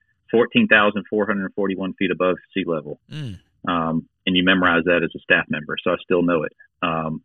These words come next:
Speaker 1: but he was hiking over Baldy and had this vision of, you know, we're the Order of the Arrow. We're supposed to be the honor camping organization. What are we doing to actually ser-,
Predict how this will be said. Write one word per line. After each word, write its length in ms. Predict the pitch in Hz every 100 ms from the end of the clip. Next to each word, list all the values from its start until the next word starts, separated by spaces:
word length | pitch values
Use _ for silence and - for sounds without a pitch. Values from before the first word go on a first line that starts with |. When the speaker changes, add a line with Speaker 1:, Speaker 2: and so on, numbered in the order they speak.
| -
Speaker 1:
but 120 | -
he 120 | 107
was 160 | 101 92 -
hiking 360 | - 113 107 117
over 180 | 104 101
Baldy 520 | 101 98 92 87 82 _ _ _ _ _ _
and 200 | 98 90
had 180 | 104 98
this 140 | 95 -
vision 320 | 104 98 95 87
of, 220 | 87 82 _
you 100 | 95
know, 160 | 87 82 - _ _
we're 300 | 95 101 110
the 260 | 101 95 92 - -
Order 180 | 107 104
of 60 |
the 100 | 98
Arrow. 260 | 98 95 95
We're 140 | 87
supposed 260 | 87 101 98
to 60 | 95
be 80 |
the 120 | 92 92
honor 280 | 95 95 92 -
camping 300 | 98 - 87
organization. 840 | 90 87 87 87 87 - 87 82 - _ _ _ -
What 200 | 98 107
are 60 |
we 100 | 101
doing 380 | 90 101 95 92 85
to 100 | 92
actually 720 | 87 - 92 90 87 87 87 _ - -
ser-, 220 | 104 98